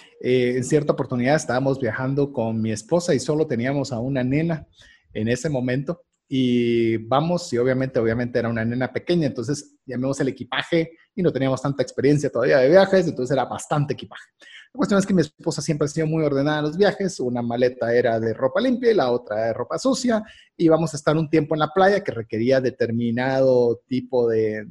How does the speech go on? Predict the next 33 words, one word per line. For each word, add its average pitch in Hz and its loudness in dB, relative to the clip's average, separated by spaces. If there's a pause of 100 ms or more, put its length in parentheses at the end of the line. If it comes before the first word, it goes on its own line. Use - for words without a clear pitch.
de 117 -2
atuendo. 190 2 (500)
Mi 123 -10
esposa 120 -6
muy 131 -6
organizada, 139 -2
la - -20
pone 123 -2
en 120 -4
el 120 -2
lugar 131 0
correcto, 208 4 (320)
en 135 -6
la 131 2
maleta, 196 4
y 226 -2
resulta 202 -2
que 185 -2
nos 151 0
llevamos 131 0
la 113 -2
maleta 117 0
de 127 2
la 104 -2
ropa 131 -2
sucia - -4
donde 117 -6
no 113 -4
había 120 -4
nada 113 -2
de 113 0
playa. - -4 (580)
Entonces, 185 4